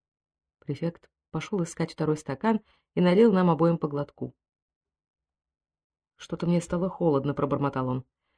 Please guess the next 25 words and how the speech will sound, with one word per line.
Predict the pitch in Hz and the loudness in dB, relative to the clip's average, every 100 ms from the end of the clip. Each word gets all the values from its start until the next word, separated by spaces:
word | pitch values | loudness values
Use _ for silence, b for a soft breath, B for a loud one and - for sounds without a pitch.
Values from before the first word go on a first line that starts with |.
| _ | _
«От | - | -8
того | - 175 226 | 2 6 6
ли, | |
что | 226 - | 4 4
вы | 185 208 | 2 4
передо | 202 185 | 4 6
мной | 185 190 | 4 2
сейчас | 180 196 175 | -2 -4 -2
раскрыли, | 170 - - 165 233 208 | -4 -4 -6 0 2 2
но | 139 139 139 - _ _ _ | 2 0 -6 -10 _ _ _
капелька | - 180 170 - | -6 -4 -4 -2
укрепляющего | 170 180 180 190 180 - 180 | -2 -2 2 2 4 0 0
не | 180 | 0
повредит. | 190 220 196 175 - b b b | -2 -4 -4 -6 -8 b b b
Итак, | 185 - 294 294 | -4 4 4 4
по-вашему, | - 208 254 233 | 2 2 2 4
Мертиль, | 226 208 180 - 285 302 | 6 4 0 -2 2 2
замаскированный | 165 156 170 - 185 254 233 | 2 2 0 0 4 6 6
под | 208 170 | 4 2
Нериса, | 170 190 285 - | 2 4 0 0
если | 131 147 - | 0 0 2
я | 151 | 0
смею | 147 147 | 2 0
так | 135 147 | 0 -4
сказать, | - 180 151 - | -2 -2 -2 -4